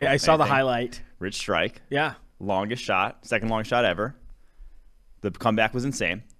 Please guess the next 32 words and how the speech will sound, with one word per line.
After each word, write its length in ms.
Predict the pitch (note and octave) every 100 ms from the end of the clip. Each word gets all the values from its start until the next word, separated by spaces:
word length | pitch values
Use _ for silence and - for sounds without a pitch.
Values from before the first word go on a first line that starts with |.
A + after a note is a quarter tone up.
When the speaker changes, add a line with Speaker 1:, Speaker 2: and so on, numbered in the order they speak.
| -
Speaker 2:
It 100 | G2
was, 240 | G#2 G2+
the 120 | - - -
stands 380 | - A2 G#2+
were 100 | B2+
stunned. 440 | C#3 - G2+ E2+ A2 - - - - - -
And 320 | G#2+ G2+ G2
here's 280 | - D3 F3
the 80 |
kicker. 400 | - C3+ - - - - - - - -
First 240 | - C3 -
time 220 | C#3+ B2
ever, 240 | G#2+ G#2 -
maybe 140 | A#2
not 120 | E2+
the 40 | -
first 160 | F2+
time 140 | F2 D#2
ever, 320 | D#2+ A#2 B2 - - -
but 400 | G#2 F#2 - - -
I 60 | G2+
think 160 | B2
it 20 |
was 80 | A#2+
because 340 | G#2 G#2 A2 G#2
of 240 | G2 - - - _ _ - -
having 260 | G#2+ G#2+ G#2
fans 320 | - F#2+ G#2+
back 300 | B2 A#2 - -
and 340 | G#2 G2 A2+ - - - - - -
after 180 | G2+ G#2
covid, 400 | - F#2+ A2+ C#3+